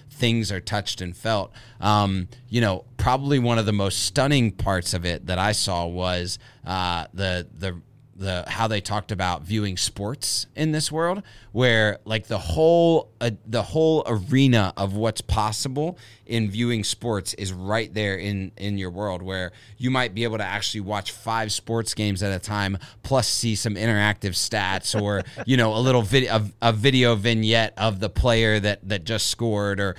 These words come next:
or, or just some crazy stuff that might be able to happen in this virtual reality world around what's happening in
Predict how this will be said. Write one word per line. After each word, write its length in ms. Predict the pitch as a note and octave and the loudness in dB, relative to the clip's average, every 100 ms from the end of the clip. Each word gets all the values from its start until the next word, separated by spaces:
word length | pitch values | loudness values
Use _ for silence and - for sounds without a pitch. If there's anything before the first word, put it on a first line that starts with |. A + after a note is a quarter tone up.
| - - | -12 -4
or, 180 | A2 A#2 - | 0 0 0
or 160 | A#2+ | 0
just 240 | A2+ C3 - | 0 -2 0
some 160 | B2+ | 0
crazy 500 | G#2+ D#3 D3+ E3 D3 | -2 -4 -2 0 -2
stuff 360 | - C3 A2 - | -2 0 -2 -2
that 120 | G#2 | -8
might 300 | G2+ A2+ G#2+ | -2 -2 -2
be 100 | A2+ | -4
able 140 | A2+ | -2
to 60 | G2+ | -4
happen 540 | F2+ F#2+ G2+ G#2 F#2+ | -4 -2 -2 -4 -6
in 220 | F#2 F#2+ G#2 | -4 -4 -2
this 260 | F#2+ - - - | -2 -6 -10 -16
virtual 520 | - A#2 A2+ B2+ A2 | -4 -2 -2 0 0
reality 480 | G#2 G2 G#2+ A2 G2 | 0 2 4 2 0
world 380 | F#2 F#2 F#2 F#2 | -4 -4 -4 -4
around 480 | G2 F#2 A#2 A2+ G#2+ | -6 -2 0 0 -2
what's 180 | G2 - | -4 -4
happening 560 | F#2+ F#2 F#2+ F#2 F2+ - | -4 -4 -6 -8 -10 -8
in 220 | A2 F#2+ | -6 -6